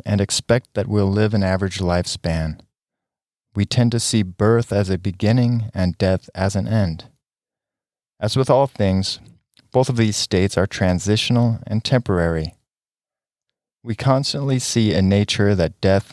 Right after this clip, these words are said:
makes way for birth. Beauty springs up from the dirt. We are blossoms, breaking from the bud at birth, bringing joy and love with us,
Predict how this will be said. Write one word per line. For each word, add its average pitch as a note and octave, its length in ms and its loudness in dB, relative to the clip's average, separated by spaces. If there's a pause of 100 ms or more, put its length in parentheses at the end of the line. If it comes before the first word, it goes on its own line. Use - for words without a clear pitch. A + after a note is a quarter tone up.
(160)
makes F#2 320 -8
way F2 220 2
for E2+ 240 -8
birth. E2 520 -4 (880)
Beauty G#2+ 380 2
springs F#2+ 480 0
up F#2 300 -2
from F#2 220 -2
the F#2 100 -2
dirt. F#2+ 340 -2 (2000)
We A2+ 160 -2
are C3+ 100 6
blossoms, G#2+ 920 0 (300)
breaking G2 380 0
from G2 180 -2
the F#2+ 100 -2
bud G2 260 0
at F2+ 200 -4
birth, F#2+ 420 -2 (260)
bringing G2 380 0
joy G2 400 0
and F2+ 260 0
love F#2 280 2
with F#2 260 -4
us, A2+ 400 -2